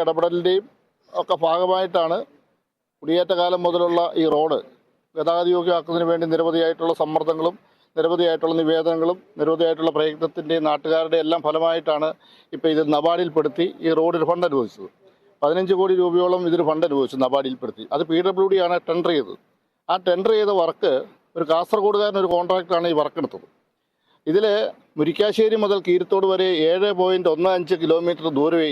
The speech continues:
ഈ റോഡിലുള്ളൂ. അതിൽ രാജപുരം പള്ളിയുടെ അവിടം വരെ ഈ റോഡ് പല സ്കീമിൽ, ജില്ലാ പഞ്ചായത്തായിട്ടും പഞ്ചായത്തായിട്ടും പല സ്കീമിലായിട്ട് ടാറിങ് നടത്തിയതാണ് വർഷങ്ങൾക്ക് മുമ്പ്. രാജപുരം മുതൽ താഴെ ഈ പെരിയാർ പാലത്തിൻ്റെ, അമ്പലത്തിൻ്റെ അവിടം വരെയാണ്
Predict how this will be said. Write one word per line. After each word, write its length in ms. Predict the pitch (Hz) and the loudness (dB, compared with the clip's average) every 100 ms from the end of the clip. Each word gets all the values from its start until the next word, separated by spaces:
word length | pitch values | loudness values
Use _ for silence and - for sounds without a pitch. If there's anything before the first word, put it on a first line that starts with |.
| 135 | 0
ഈ 20 | 143 | 2
റോഡിലുള്ളൂ. 380 | 139 123 98 92 _ _ _ _ - - 156 | 0 -2 -6 -8 _ _ _ _ -20 -4 0
അതിൽ 180 | 202 196 196 - - _ _ - | 2 2 0 -4 -12 _ _ -2
രാജപുരം 380 | 151 196 214 226 185 | 0 2 2 2 0
പള്ളിയുടെ 320 | 180 202 208 | 2 2 2
അവിടം 180 | 180 175 175 | 0 2 2
വരെ 140 | 175 160 | 2 2
ഈ 20 | 165 165 | 2 2
റോഡ് 220 | 170 170 170 - _ _ _ _ _ - | 2 0 -2 -12 _ _ _ _ _ -4
പല 140 | 220 - | -2 -2
സ്കീമിൽ, 340 | 202 208 185 127 - | 0 2 2 0 0
ജില്ലാ 200 | 135 170 170 | 0 2 2
പഞ്ചായത്തായിട്ടും 720 | 170 165 165 165 160 147 196 302 _ _ _ _ - | 2 2 2 0 0 0 -2 -4 _ _ _ _ -4
പഞ്ചായത്തായിട്ടും 800 | 151 180 190 185 165 151 143 226 - _ _ _ | 0 0 0 0 0 0 -2 -4 -8 _ _ _
പല 140 | 165 214 | -2 -2
സ്കീമിലായിട്ട് 580 | - 190 190 175 170 170 - | 0 0 2 2 0 -2 0
ടാറിങ് 340 | 165 175 185 180 | 0 2 2 0
നടത്തിയതാണ് 400 | 143 139 139 117 | 0 0 0 0
വർഷങ്ങൾക്ക് 400 | 123 151 143 131 123 | -2 0 -2 -2 -4
മുമ്പ്. 180 | 104 107 - _ _ _ _ _ - | -4 -8 -12 _ _ _ _ _ -2
രാജപുരം 400 | 165 208 226 233 208 | 0 2 2 2 0
മുതൽ 160 | 196 196 - | 2 0 2
താഴെ 320 | 180 196 202 190 - - _ - | 0 2 0 -2 -10 -20 _ -2
ഈ 20 | 170 175 | 0 0
പെരിയാർ 360 | 175 196 196 196 185 - _ - | 0 2 2 0 -2 -6 _ -2
പാലത്തിൻ്റെ, 480 | 147 196 196 202 185 | 0 0 0 0 0
അമ്പലത്തിൻ്റെ 420 | 165 208 196 196 165 | 0 -2 0 2 2
അവിടം 180 | 165 156 | 2 0
വരെയാണ് 280 | 156 135 | 0 0